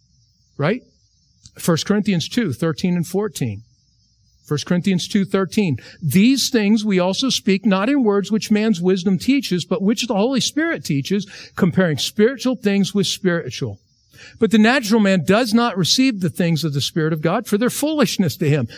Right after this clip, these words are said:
nor can he know them because they are spiritually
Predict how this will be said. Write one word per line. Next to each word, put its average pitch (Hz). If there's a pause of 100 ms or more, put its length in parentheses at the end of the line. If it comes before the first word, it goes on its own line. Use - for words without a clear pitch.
(140)
nor 254
can 277
he 262
know 247
them 208
because 196
they 170
are 127
spiritually 170